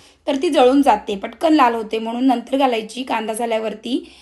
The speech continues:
मग ती छान फ्राय होते. चला आता तिला पण छान लाल रंगावरती फ्राय करून घेऊया. आता याच्यामध्ये आपण टोमॅटो घातलेला आहे. टोमॅटोसुद्धा लाल परतवून घेऊया, चांगला लाल होईपर्यंत परतवायचा आहे,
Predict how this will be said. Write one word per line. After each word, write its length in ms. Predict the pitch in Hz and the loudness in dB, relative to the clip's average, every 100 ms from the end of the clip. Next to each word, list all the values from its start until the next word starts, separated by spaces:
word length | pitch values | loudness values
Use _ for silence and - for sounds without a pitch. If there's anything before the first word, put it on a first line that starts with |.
| _ 254 | _ -6
मग 140 | 254 | -4
ती 100 | 302 285 | -4 -4
छान 180 | 277 269 | -2 0
फ्राय 260 | 285 254 226 | 2 0 0
होते. 240 | 208 196 | -4 -8
चला 220 | - 233 | -8 -4
आता 140 | 214 233 | -4 -4
तिला 160 | 240 240 | -4 -4
पण 180 | 269 277 | -2 -2
छान 200 | 269 254 262 | 0 0 2
लाल 280 | 233 240 | 2 0
रंगावरती 500 | 240 240 240 240 254 | 0 2 2 2 -2
फ्राय 220 | 262 233 233 | -2 -2 -2
करून 240 | 240 254 | -2 0
घेऊया. 340 | 262 247 208 302 - _ _ _ _ - | 0 0 -2 -4 -10 _ _ _ _ -12
आता 180 | 226 233 | -6 -6
याच्यामध्ये 340 | 233 247 240 | -4 -4 -4
आपण 160 | 233 277 | -2 0
टोमॅटो 420 | 285 220 226 254 | 0 0 -2 0
घातलेला 400 | 269 247 233 233 | 0 0 -2 -4
आहे. 300 | 214 185 214 - _ _ _ _ _ _ _ _ | -6 -8 -8 -10 _ _ _ _ _ _ _ _
टोमॅटोसुद्धा 800 | 233 240 269 285 - 233 247 294 - _ _ _ | -4 -4 -4 -8 -8 -8 -6 -8 -10 _ _ _
लाल 240 | 226 233 269 | 2 2 2
परतवून 420 | 262 240 240 262 | -4 -4 -2 0
घेऊया, 260 | 269 240 240 | 0 0 -2
चांगला 340 | 240 220 226 370 _ _ - _ - | -6 -6 -6 -8 _ _ -20 _ -4
लाल 200 | 220 254 | 0 0
होईपर्यंत 560 | 254 240 - 233 233 | 0 0 -2 -4 -4
परतवायचा 640 | 277 262 208 214 185 185 214 | -4 -4 -6 -6 -8 -6 -8
आहे, 320 | 196 185 | -8 -8